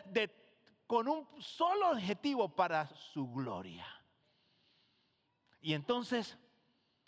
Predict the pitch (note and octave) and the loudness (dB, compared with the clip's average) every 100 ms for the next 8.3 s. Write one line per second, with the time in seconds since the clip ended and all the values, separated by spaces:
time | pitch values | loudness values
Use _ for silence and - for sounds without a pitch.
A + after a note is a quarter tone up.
0 | _ _ _ _ _ _ C#3 C#3 D#3+ E3+ | _ _ _ _ _ _ -8 -6 -4 -4
1 | F3+ - F#3+ F#3+ F#3+ F3 - _ _ _ | -6 -4 -4 -2 -6 -10 -20 _ _ _
2 | _ _ _ _ _ _ _ _ D#3 - | _ _ _ _ _ _ _ _ -8 -6
3 | E3+ D#3 B2+ - B2+ C#3 A#2+ D#3+ D3 - | -8 -6 -8 -8 -8 -8 -4 -4 -4 -6
4 | - G3+ G#3+ - _ _ _ _ _ _ | -4 -4 -6 -12 _ _ _ _ _ _
5 | - C#3 F3+ G3 F3+ C3+ G#2 G2 - _ | -4 -2 -2 -4 -8 -8 -10 -14 -20 _
6 | _ _ _ _ _ - D3 D3+ D#3+ C#3+ | _ _ _ _ _ -6 -4 -4 -6 -6
7 | D#3 C#3 B2 G#2+ A2+ C#3 A#2+ - A#2 - | -6 -6 -6 -6 -8 -6 -6 -8 -10 -12
8 | F#2+ - - | -18 -20 -20